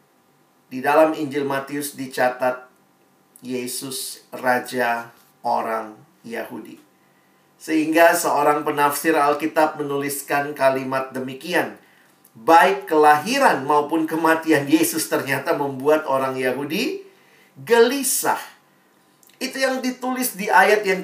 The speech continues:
ketiga kalau kita baca tadi. Ketika Raja Herodes mendengar hal itu, terkejutlah ia, perhatikan kalimatnya, "beserta seluruh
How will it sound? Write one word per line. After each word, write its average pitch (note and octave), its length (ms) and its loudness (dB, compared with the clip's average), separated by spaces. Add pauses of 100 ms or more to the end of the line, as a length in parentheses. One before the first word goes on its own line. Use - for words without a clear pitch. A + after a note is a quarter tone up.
(100)
ketiga G3 400 0
kalau C#3+ 240 0
kita D3+ 240 -2
baca B2+ 320 2
tadi. A#2 320 -8 (1800)
Ketika F#3+ 560 2
Raja D#3+ 160 2 (640)
Herodes E3 480 2
mendengar D3+ 480 2
hal D3+ 240 4
itu, D#3+ 320 0
terkejutlah F#3 800 2
ia, D#3+ 480 4
perhatikan D3+ 480 -4
kalimatnya, D3 720 -4 (240)
"beserta G3+ 640 -2
seluruh G#3+ 880 -2